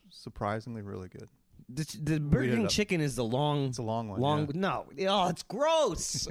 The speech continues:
Speaker 1: <laughs>
Speaker 2: Oh my lord, that, that sandwich is disgusting. I haven't had any, a lot of, like, I had it one time,
Speaker 1: Really?
Speaker 2: uh,
Speaker 1: Yeah.
Speaker 2: because it was, uh, and I was like, "No," because, because I just compared that directly to a McChicken, and a McChicken is way better than a Burger King sandwich.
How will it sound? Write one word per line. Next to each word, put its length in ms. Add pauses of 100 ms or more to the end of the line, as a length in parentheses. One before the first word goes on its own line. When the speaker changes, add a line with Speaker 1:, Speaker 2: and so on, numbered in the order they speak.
Speaker 1:
<laughs> 100
Speaker 2:
Oh 180
my 180
lord, 340
that, 200
that 220
sandwich 320
is 120
disgusting. 580 (280)
I 40
haven't 160
had 100
any, 180
a 60
lot 240
of, 160
like, 160
I 60
had 200
it 100
one 240
time, 420 (800)
Speaker 1:
Really? 240
Speaker 2:
uh, 160
Speaker 1:
Yeah. 0
Speaker 2:
because 340
it 80
was, 200
uh, 200
and 140
I 40
was 100
like, 120
"No," 460
because, 280 (680)
because 220
I 40
just 160
compared 400
that 180
directly 360
to 140
a 40
McChicken, 640 (240)
and 120
a 100
McChicken 280
is 120
way 160
better 300 (880)
than 120
a 40
Burger 280
King 160
sandwich. 480